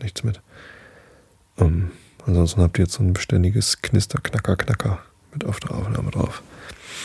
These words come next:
Ja, es ist natürlich hilfreich, dass ich jetzt sehr schnell höre, wenn meine Stimme, also wenn mein Mund zu trocken ist und ich anfange zu schmatzen.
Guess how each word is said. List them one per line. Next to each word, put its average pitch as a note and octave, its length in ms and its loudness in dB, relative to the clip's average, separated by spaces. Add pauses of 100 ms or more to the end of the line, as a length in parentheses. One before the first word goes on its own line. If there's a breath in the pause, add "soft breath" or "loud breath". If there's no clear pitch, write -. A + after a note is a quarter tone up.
(340 loud breath)
Ja, F#2+ 240 0 (140)
es G#2 100 -4
ist F#2+ 40 4
natürlich F#2 320 4
hilfreich, G2+ 500 4
dass - 200 -4
ich F2+ 120 -2
jetzt - 200 -2 (640 loud breath)
sehr F2 220 4
schnell F2 240 2
höre, F#2 320 4
wenn E2+ 160 2
meine E2+ 220 0
Stimme, F2 540 0
also E2 180 0
wenn E2+ 140 0
mein E2+ 140 2
Mund F#2 400 0
zu F2+ 380 2 (580)
trocken - 380 -2
ist - 220 0
und - 180 0
ich - 340 -8
anfange F2+ 320 0
zu G#2 140 -6
schmatzen. A2 500 -2